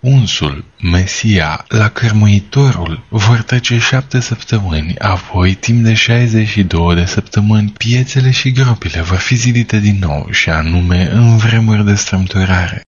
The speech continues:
După aceste șaizeci și două de săptămâni, unsul va fi stârpit și nu va avea nimic.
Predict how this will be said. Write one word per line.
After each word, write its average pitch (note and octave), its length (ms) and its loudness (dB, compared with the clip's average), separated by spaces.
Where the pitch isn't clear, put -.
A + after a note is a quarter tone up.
După F#2+ 280 0
aceste C3 460 0
șaizeci C3 400 2
și B2+ 120 0
două B2+ 240 4
de G2 140 2
săptămâni, F2 720 -2
unsul C3+ 420 2
va A2+ 220 0
fi A2+ 200 -4
stârpit G2+ 580 -4
și - 180 -4
nu E2+ 160 -4
va F2+ 180 -2
avea F#2 200 0
nimic. F#2 520 -2